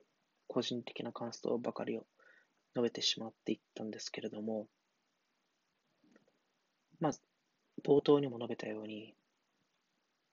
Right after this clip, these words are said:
一日の中で、まあ、ずっと仕事とか、仕事しかしていなかった時とか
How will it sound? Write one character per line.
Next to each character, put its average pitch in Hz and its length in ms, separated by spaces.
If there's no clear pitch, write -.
一 - 240
日 156 200
の 147 100
中 110 280
で、 107 320
ま 135 60
あ、 123 40
ず 120 80
っ 110 40
と - 140
仕 - 140
事 123 260
と - 100
か、 - 140
仕 - 160
事 127 180
し - 100
か - 160
し - 80
て - 120
い 110 80
な 110 100
か - 80
っ 107 80
た - 120
時 - 200
と - 100
か - 200